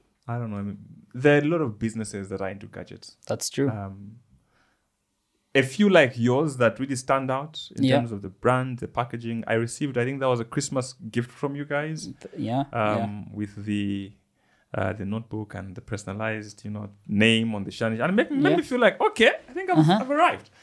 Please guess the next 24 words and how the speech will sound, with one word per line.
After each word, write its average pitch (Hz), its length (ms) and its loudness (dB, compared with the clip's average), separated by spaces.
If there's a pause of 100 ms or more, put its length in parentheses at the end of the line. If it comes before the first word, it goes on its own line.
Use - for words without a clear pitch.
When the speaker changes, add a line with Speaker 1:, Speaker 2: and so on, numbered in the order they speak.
(200)
Speaker 2:
Nice. 170 380 2
Speaker 1:
Um, 143 540 2 (1000)
'cause 180 220 2 (160)
also 151 440 0
I 156 140 -2
understand 175 380 -8
that 123 160 -6
business 156 360 -6
is 120 140 -6
not 127 240 -4
really 127 240 -2
about 98 320 -4
selling 123 380 -8
a - 20 -12
product. - 380 -16 (180)
Speaker 2:
Yeah. - 240 -4 (640)
Speaker 1:
It's 120 80 -6
about 120 140 -2
how 139 60 0
you 139 60 -4
make 120 160 -6
the 123 60 -18
customer - 340 -12
feel. - 220 -16